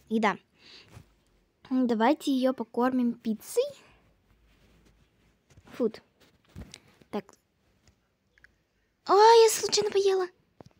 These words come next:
Ешь. Это так, мне кажется, невежливо по сравнению с ребёнком, то, что его нужно так кормить.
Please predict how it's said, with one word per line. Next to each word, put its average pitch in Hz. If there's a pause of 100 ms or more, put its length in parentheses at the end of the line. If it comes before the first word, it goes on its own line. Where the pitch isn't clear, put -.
(140)
Ешь. 330 (840)
Это -
так, 269
мне 269
кажется, 262
невежливо 240
по 233
сравнению 208
с -
ребёнком, 220
то, 226
что -
его 202
нужно 208
так 202
кормить. 190